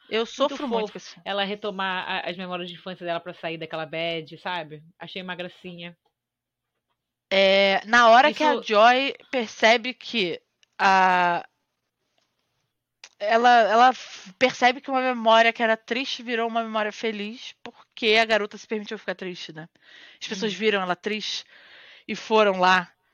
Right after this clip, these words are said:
Speaker 2: E pediu
Speaker 1: E aí ela
Speaker 2: ajuda,
Speaker 1: ficou
Speaker 2: né?
Speaker 1: feliz. Não
Speaker 2: E tem, tem
Speaker 1: pediu
Speaker 2: essa coisa
Speaker 1: ajuda
Speaker 2: politicamente
Speaker 1: necessariamente.
Speaker 2: correta, né? Não,
Speaker 1: Mas
Speaker 2: tem
Speaker 1: ela,
Speaker 2: uma,
Speaker 1: tipo,
Speaker 2: né?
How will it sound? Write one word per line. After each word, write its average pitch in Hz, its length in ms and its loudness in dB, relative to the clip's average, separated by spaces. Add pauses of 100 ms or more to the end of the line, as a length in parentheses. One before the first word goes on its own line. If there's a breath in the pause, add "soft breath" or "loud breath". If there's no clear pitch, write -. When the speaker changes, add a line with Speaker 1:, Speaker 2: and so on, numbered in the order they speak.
(440)
Speaker 2:
E 170 60 -20
pediu 202 220 -2
Speaker 1:
E 202 40 6
aí 196 120 6
ela 190 120 4
Speaker 2:
ajuda, 190 80 -6
Speaker 1:
ficou 190 160 -4
Speaker 2:
né? 170 80 -8
Speaker 1:
feliz. 202 680 -4
Não 254 140 -6
Speaker 2:
E - 20 -14
tem, 285 100 -4
tem 427 100 4
Speaker 1:
pediu 320 200 0
Speaker 2:
essa 294 100 6
coisa 302 60 0
Speaker 1:
ajuda 269 200 -2
Speaker 2:
politicamente 254 180 -2
Speaker 1:
necessariamente. 247 480 2
Speaker 2:
correta, 175 360 -6
né? 160 180 -16 (440 soft breath)
Não, 294 180 2
Speaker 1:
Mas 208 100 2
Speaker 2:
tem 240 80 6
Speaker 1:
ela, 247 100 6
Speaker 2:
uma, 285 100 2
Speaker 1:
tipo, 220 180 -2
Speaker 2:
né? 175 260 -4